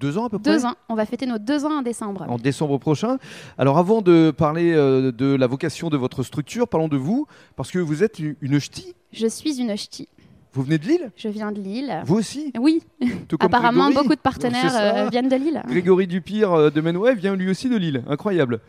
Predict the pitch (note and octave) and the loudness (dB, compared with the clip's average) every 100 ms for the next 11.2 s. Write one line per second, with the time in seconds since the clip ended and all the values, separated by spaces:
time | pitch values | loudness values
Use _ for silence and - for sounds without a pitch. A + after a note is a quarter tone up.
0 | - - - - D3 F3+ D#3+ D#3 D#3 E3+ | -20 -20 -10 0 4 4 4 4 4 2
1 | F3+ F#3+ G#3+ - D#3+ E3 E3 F3 D#3+ D3 | 2 2 2 2 2 2 0 0 2 2
2 | C#3+ F#3 G3+ - F3+ F#3 - F3 F3 G3 | 2 -2 -4 -2 0 0 2 2 2 0
3 | A3+ G3 D3 C#3 - - C3 - - F#3+ | 0 0 2 0 -4 -6 -4 -4 2 2
4 | G3+ B3 - - _ - - - A3+ G#3+ | 2 -4 -6 -20 _ -20 -10 -2 0 0
5 | G3 F#3+ G3+ A#3 A3+ A#3+ C4+ F#3+ F3 - | 0 -4 -4 -4 -4 -2 -4 -4 -8 -6
6 | F4 - F4+ D#4+ C#4+ D4 D4+ - F4+ D#4+ | -6 -2 -2 0 2 2 0 -2 -4 -2
7 | C#4 A3+ G#3+ B3 C#4 A4 - A#2+ A#2 A3+ | -2 -2 -4 -4 -4 -4 -6 -6 -6 -6
8 | - G#3 G#3+ G#3 G#3+ A#3+ D4+ D4+ C#4+ C4 | -2 2 4 4 4 0 0 0 2 0
9 | - C#4 B3 A3+ A3 A3 B3 C4 C#4+ C#4 | -4 -6 -4 -4 -4 -4 -4 -2 -2 0
10 | G#3 G#3 G#3 G#3+ A3 G#3+ G#3+ G#3 G#3 G#3 | 0 -2 -2 -2 -2 -2 -2 -2 -2 -2
11 | G#3 | -2